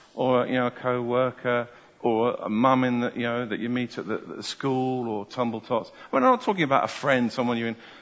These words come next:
you, you know, you, you talk to lots of times, but somewhere where just, you know, you can see they're just, there's something that they're uncom-,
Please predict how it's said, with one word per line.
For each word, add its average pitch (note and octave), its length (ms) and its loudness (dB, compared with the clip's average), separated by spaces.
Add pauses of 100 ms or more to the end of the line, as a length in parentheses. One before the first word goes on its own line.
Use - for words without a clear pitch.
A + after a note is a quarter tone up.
(100)
you, A#2+ 160 -2
you - 160 -4
know, F2 120 -2
you, F#2+ 420 -6
you G2+ 120 -4
talk A#2+ 300 -8
to G2+ 280 -2
lots F#2 320 -2
of E2 80 -14
times, D2+ 320 -6
but C#3 140 -6
somewhere G3+ 300 0
where D#3 120 2
just, - 320 -8
you C#3+ 60 -4
know, G2 80 -2
you G#2+ 120 -4
can C3+ 140 -10
see D3+ 220 -4
they're A#2+ 120 -4
just, A2 300 -16 (240)
there's A2+ 140 -8
something C3+ 260 -2 (260)
that C3 120 -8
they're - 80 -6
uncom-, E3 340 -8